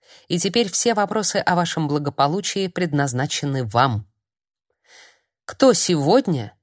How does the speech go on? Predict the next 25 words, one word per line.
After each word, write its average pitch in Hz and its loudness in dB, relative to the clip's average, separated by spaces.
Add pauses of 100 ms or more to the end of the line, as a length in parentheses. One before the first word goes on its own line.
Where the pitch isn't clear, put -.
(160)
несёт 175 2
ответственность 214 -2
за 143 0
ваше 170 0
благополучие, 175 -2 (360)
за 139 4
вашу 123 -2
жизнь? 131 -2 (600)
В - -10
чьих 190 2
руках 156 2
ваше 139 4
завтра? - 0 (1120)
Как 180 0
и - 2
всех, - 0
вас 180 0
коснулся 190 0
воспитательный 170 0
процесс, 147 0
а - 0
значит, 147 -4
вы 151 2
вряд 143 4
ли 180 -2